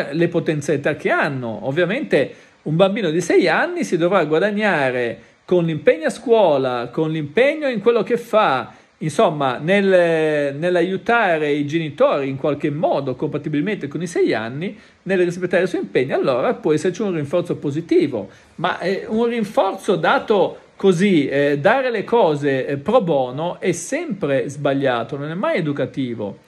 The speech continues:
A sei anni s-, dovrà mettere l'impegno di un bambino di sei anni, a quindici anni quello di uno di quindici, a, a, eh, eh, questo è un qualcosa di fondamentale. Ma anche i libri, non vuol dire che i libri ne ha bizzeffe, i libri devi comprarne uno di libro e deve leggerlo,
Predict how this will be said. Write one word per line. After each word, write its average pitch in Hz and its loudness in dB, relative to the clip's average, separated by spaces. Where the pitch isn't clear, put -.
A 139 -4
sei 214 2
anni 285 0
s-, - -10
dovrà 170 2
mettere 180 0
l'impegno 165 0
di 156 -2
un 156 0
bambino 156 -2
di 156 -2
sei 151 0
anni, 123 -4
a 160 2
quindici 196 0
anni 349 0
quello 160 2
di 147 2
uno 147 0
di 294 -2
quindici, 285 -2
a, 135 0
a, 135 -10
eh, 131 -8
eh, - -10
questo 233 2
è 151 -2
un 151 -2
qualcosa 156 2
di 143 -2
fondamentale. 143 -4
Ma 175 0
anche 320 0
i 339 6
libri, 147 0
non 277 -2
vuol 196 0
dire 254 0
che - -2
i 160 4
libri 160 0
ne 156 -2
ha 147 0
bizzeffe, 139 0
i 277 2
libri 156 0
devi 262 -2
comprarne 269 0
uno 175 2
di 151 0
libro 269 2
e 202 -4
deve 262 0
leggerlo, 127 0